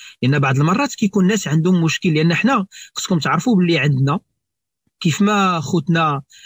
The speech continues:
البنايه، يعني اللي كنحييهم هذا المنبر، اللي كيقوموا بعمل جبار في المجتمع ديالنا،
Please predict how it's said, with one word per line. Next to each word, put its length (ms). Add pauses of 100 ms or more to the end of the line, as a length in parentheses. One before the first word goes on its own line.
(100)
البنايه، 840
يعني 220
اللي 140
كنحييهم 600
هذا 120
المنبر، 400
اللي 120
كيقوموا 400
بعمل 300
جبار 520
في 120
المجتمع 540
ديالنا، 380